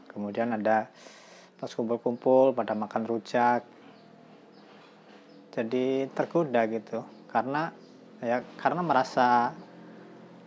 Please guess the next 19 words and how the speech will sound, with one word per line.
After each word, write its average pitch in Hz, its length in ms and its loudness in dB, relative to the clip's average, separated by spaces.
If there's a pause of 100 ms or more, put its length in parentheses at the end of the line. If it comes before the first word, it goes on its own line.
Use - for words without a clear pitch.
(100)
eh, 110 520 -4 (200)
enak, 127 300 0
enakan 135 480 -2
gitu 120 240 -2
badannya. 113 440 -2 (300)
Jadi 117 180 -4 (840)
kalau 113 160 2
emang 117 260 2 (140)
pas 113 220 -2 (100)
parah-parahnya 120 540 2
emang 131 340 -4
ya 107 140 0
bener-bener, 104 680 -4 (720)
eh, 98 340 0 (120)
ditolak. 117 560 2
Tapi 107 260 -6
kadang 117 300 -4
kalau 110 160 0
merasa 104 640 -2